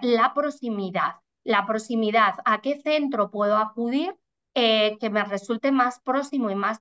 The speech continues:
cómodo por donde yo vivo, por donde trabajo o por la cuestión que sea? Entonces, por ejemplo, eh, los centros de salud comunitaria del Ayuntamiento de Madrid, de Madrid Salud, em,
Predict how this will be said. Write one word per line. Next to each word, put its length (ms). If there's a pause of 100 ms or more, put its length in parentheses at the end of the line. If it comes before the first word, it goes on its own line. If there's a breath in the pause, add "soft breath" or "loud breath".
cómodo 540
por 240
donde 320
yo 180
vivo, 440
por 140
donde 300
trabajo 760 (320 loud breath)
o 380
por 180
la 160
cuestión 520
que 120
sea? 400 (280 loud breath)
Entonces, 300
por 180
ejemplo, 560 (260 loud breath)
eh, 320
los 200
centros 380
de 120
salud 520
comunitaria 840
del 180
Ayuntamiento 680
de 160
Madrid, 480
de 100
Madrid 440
Salud, 420 (360 soft breath)
em, 720